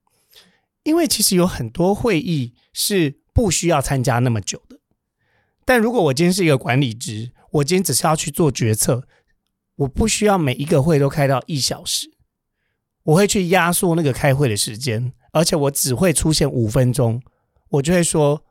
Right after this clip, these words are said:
，“来，五分钟，今天要决定什么东西，提观点，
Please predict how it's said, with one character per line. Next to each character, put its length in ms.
，“来， 340
五 120
分 220
钟， 300
今 160
天 80
要 100
决 140
定 120
什 120
么 80
东 180
西， 360
提 240
观 200
点， 220